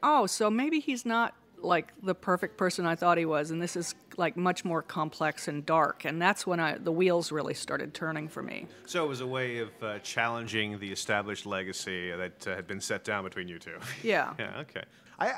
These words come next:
Speaker 2: this book actually reminded me of, uh, Sturt Onan's Last Night at the Lobster. I'm not sure if you've read that. It's,
Speaker 1: Uh-uh.
Speaker 2: it's a wonderful novel. It's a very short one, but it really depicts, uh, what it is to, you know, work in a restaurant. And,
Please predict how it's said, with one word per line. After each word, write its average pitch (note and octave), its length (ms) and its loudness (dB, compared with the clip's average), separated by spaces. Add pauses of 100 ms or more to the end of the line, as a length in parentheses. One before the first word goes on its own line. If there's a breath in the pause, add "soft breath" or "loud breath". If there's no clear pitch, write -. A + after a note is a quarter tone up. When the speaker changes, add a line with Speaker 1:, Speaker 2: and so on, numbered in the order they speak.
(100)
Speaker 2:
this B3 220 -2
book D4 340 -8
actually C#3+ 680 0
reminded B2 520 0
me G#2 380 -2
of, G2 380 -6
uh, F#2 100 -4
Sturt B2+ 300 0
Onan's G#2 500 0
Last G2 260 -2
Night G#2 100 -2
at F#2 80 -6
the F#2 60 -12
Lobster. F#2 360 -4
I'm G2 80 -4
not G2+ 100 -6
sure G2 100 -8
if - 80 -14
you've F#2+ 160 -12
read G2+ 220 -2
that. F2 200 -6
It's, - 80 -8
Speaker 1:
Uh-uh. E3+ 200 0
Speaker 2:
it's D3+ 80 -4
a A#2+ 80 2
wonderful A#2+ 720 2 (240)
novel. G#2 440 0
It's G2 120 -10
a F#2+ 40 -16
very B2 260 -2 (120)
short A#2+ 300 -2
one, G2 260 -4 (280 loud breath)
but B2+ 100 2
it B2+ 60 2
really C#3+ 280 4
depicts, - 720 -2
uh, A#2 200 -4
what A2 280 0
it G#2+ 80 -4
is G#2+ 300 -4
to, G2 460 -6
you G#2 100 -10
know, F#2+ 120 -6
work A2 300 -4
in G#2 100 -4
a G2+ 40 -4
restaurant. G2+ 720 -2 (340 loud breath)
And, B2 500 0